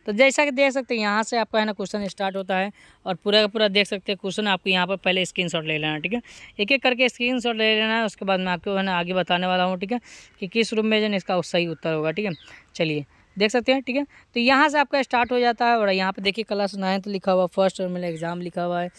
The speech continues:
और यहाँ पे देखिए ये आपका चैनल, ठीक है, यहाँ आप देख सकते हैं, ठीक है। तो यहाँ पे लिखा हुआ है कि एक से लेकर चौबीस प्रश्न दिए हैं, जिनमें से आपको पन्द्रह प्रश्नों का जवाब देना है और पहला नंबर प्रश्न का या-, जवाब जो है यहाँ से सॉल्व किया गया है, आप देख सकते हैं, ठीक है।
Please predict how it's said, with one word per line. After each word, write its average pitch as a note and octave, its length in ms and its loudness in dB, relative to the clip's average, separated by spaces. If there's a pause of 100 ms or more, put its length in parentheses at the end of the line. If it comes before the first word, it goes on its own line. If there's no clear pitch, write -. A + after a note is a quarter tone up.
(360)
और G3 100 2
यहाँ A3+ 200 4
पे A3+ 60 2
देखिए A3+ 200 0
ये A3 100 2
आपका G3 260 2
चैनल, F#3+ 440 -2
ठीक F3+ 180 -4
है, B3 80 -2 (400)
यहाँ F3+ 160 2
आप D#3+ 80 -2
देख D#3 140 -2
सकते D#3+ 220 -10
हैं, D3+ 100 -8
ठीक F#3 120 -14
है। - 320 -18 (180)
तो A#3 60 2
यहाँ B3+ 260 6
पे D4+ 60 -8
लिखा C#4 240 -2
हुआ B3+ 200 0
है A#3+ 80 -2
कि A#3 220 -14
एक B3+ 160 -2
से - 100 -8
लेकर B3 220 -4
चौबीस A3 320 -4
प्रश्न A3+ 360 -6
दिए A3 120 0
हैं, G#3+ 100 -2
जिनमें G#3 240 -4
से G3 100 -10
आपको G3 220 -8
पन्द्रह G3 320 -2
प्रश्नों G3 300 -6
का F3+ 80 0
जवाब E3+ 200 0
देना F3 260 -2
है D#3 100 -4 (360)
और F3+ 160 0
पहला G#3 220 4
नंबर B3 200 2
प्रश्न A3+ 280 -6
का A3 60 -2
या-, G3+ 280 0
जवाब F#3 280 -2
जो G3 140 -4
है F3 160 -6 (340)
यहाँ F3 200 -2
से F3 120 -8
सॉल्व F#3 300 -4
किया F3+ 200 0
गया F3+ 180 0
है, E3 60 -4
आप D#3+ 80 -6
देख D#3+ 160 -2
सकते D#3+ 260 -8
हैं, D#3 40 -8
ठीक F#3 100 -4
है। G#3+ 80 0